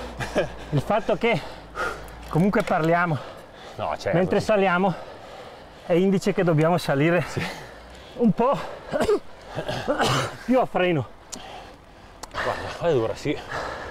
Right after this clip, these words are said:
Speaker 2: Qua inizia.
Speaker 1: Questo è un tornante che non ti fa recuperare,
Speaker 2: Ma
Speaker 1: eh.
Speaker 2: va. Certamente i tornanti sono un po' l'unico piccolo alleato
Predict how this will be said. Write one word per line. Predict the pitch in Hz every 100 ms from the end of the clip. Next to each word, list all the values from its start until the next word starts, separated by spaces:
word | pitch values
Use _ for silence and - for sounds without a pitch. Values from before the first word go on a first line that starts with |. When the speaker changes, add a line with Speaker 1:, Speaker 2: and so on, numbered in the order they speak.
| - -
Speaker 2:
Qua | 180
inizia. | 165 170 - 165 - - - - - - - - - - - - - - -
Speaker 1:
Questo | 208 302
è |
un | 302
tornante | 262 214 226
che | 220
non | 202
ti | 175
fa | 185
recuperare, | 202 208 185 151 123 107
Speaker 2:
Ma | 131
Speaker 1:
eh. |
Speaker 2:
va. | 139 117 - - - - - - - - - - - - -
Certamente | 143 175 185
i |
tornanti | 165 165 202 185 165 - - - - - - -
sono | - 180
un | 165
po' | 214 220 - - - - - - - - - - - -
l'unico | 185 214 208 208 190 139 - - - - - - - -
piccolo | - 208 - 180 165
alleato | 170 175 208 185 -